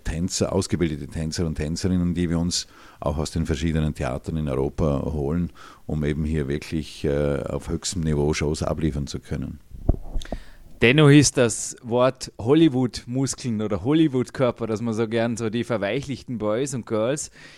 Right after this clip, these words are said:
Speaker 2: ich glaube, also was ich so am Rand bei dir mitbekommen habe, es gehört einfach mehr dazu. Also die wären bei dir vermutlich nicht in die engere Auswahl gekommen.
Speaker 1: Würde wahrscheinlich nicht ausreichen, aber man kann das auch nicht so pauschaliert sehen. Wie gesagt, die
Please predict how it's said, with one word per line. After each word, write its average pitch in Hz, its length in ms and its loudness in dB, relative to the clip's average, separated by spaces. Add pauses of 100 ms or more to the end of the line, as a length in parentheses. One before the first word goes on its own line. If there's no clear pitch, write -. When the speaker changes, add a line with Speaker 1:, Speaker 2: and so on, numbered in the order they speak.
(140)
Speaker 2:
ich - 140 -14
glaube, 143 540 0
also 127 280 -2
was 123 240 -4
ich 117 100 -12
so 131 140 -2
am 120 100 -2
Rand 110 260 0
bei 135 100 -2
dir 135 160 -4
mitbekommen 139 640 -4
habe, 139 340 0 (600)
es 123 120 -10
gehört 135 240 0
einfach 127 220 0
mehr 127 240 0
dazu. 123 320 -2
Also 110 160 -2
die 131 260 -4
wären 131 320 0
bei 117 140 -2
dir 135 340 -4 (400)
vermutlich 139 460 -4
nicht 160 240 -4
in 127 80 -2
die 110 100 2
engere 110 340 2
Auswahl 107 380 2
gekommen. 101 460 -2 (400)
Speaker 1:
Würde 76 340 0
wahrscheinlich 73 500 -4
nicht 76 220 -4
ausreichen, 67 480 -2
aber 82 160 4
man 87 120 4
kann 92 200 2
das 76 160 0
auch 85 180 4
nicht 78 180 -2
so 82 160 0
pauschaliert 67 680 -4
sehen. 69 320 -6
Wie 73 80 -4
gesagt, 71 440 -8
die 73 220 -2